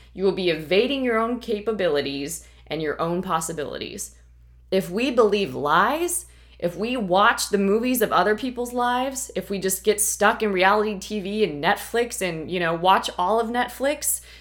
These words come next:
and these opportunities that we're given to explore ourselves and deepen our relationship with God and so many other beautiful things,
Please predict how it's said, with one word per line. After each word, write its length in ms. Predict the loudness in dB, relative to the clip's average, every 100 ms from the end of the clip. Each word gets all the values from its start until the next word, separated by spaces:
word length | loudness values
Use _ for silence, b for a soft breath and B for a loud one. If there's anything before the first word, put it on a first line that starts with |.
| B
and 120 | -2
these 160 | 2 4
opportunities 760 | 2 0 -6 -4 -2 -2 -4
that 120 | -4
we're 120 | -4 -2
given 320 | -2 -2 -2
to 100 | -2
explore 520 | -6 -8 -4 -2 0
ourselves 420 | 0 0 -2 -2
and 120 | -6
deepen 280 | -6 -6 -4
our 100 | -2
relationship 540 | 0 0 -2 -4 -6 -8
with 120 | -6
God 280 | 0 2 2
and 140 | -2
so 160 | -6 -6
many 180 | -4 -2
other 140 | -2
beautiful 320 | -4 -10 -10
things, 480 | -6 -6 -4 -6 -10